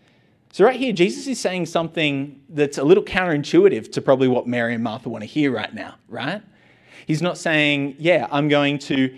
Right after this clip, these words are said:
heal Lazarus so you can feel happy again, so you can feel safe,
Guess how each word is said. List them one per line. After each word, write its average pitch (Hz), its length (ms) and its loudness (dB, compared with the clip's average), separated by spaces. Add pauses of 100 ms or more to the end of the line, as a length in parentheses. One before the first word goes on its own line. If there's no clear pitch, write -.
heal 135 280 0
Lazarus 127 640 -2
so - 160 -4
you 123 340 2
can 131 340 -4
feel 123 280 0
happy 123 380 -4
again, 110 320 -6
so - 140 -6
you 123 260 0
can 127 240 -4
feel 120 240 -4
safe, 117 420 -4